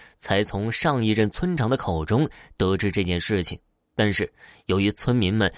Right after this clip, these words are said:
都有钱了，现在已经没人相信祖祠可以保佑自己，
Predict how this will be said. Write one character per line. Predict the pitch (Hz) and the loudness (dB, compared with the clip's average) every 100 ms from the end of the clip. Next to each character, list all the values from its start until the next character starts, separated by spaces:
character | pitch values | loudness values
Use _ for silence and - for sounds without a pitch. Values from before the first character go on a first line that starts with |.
| - | -2
都 | 107 | 0
有 | 98 90 | 2 0
钱 | - 87 110 | -2 -2 -4
了， | 139 - - | -6 -12 -2
现 | 135 117 | 0 4
在 | 120 | 2
已 | 107 | 2
经 | 113 139 | 0 0
没 | 117 131 196 | 0 0 2
人 | 123 | 2
相 | 127 127 123 | 2 0 2
信 | 123 107 | 0 0
祖 | 87 90 | -2 -2
祠 | - | -4
可 | 113 113 | -2 0
以 | 110 | 2
保 | 101 87 | 2 2
佑 | 101 | 0
自 | 98 90 | -2 -4
己， | 78 | -6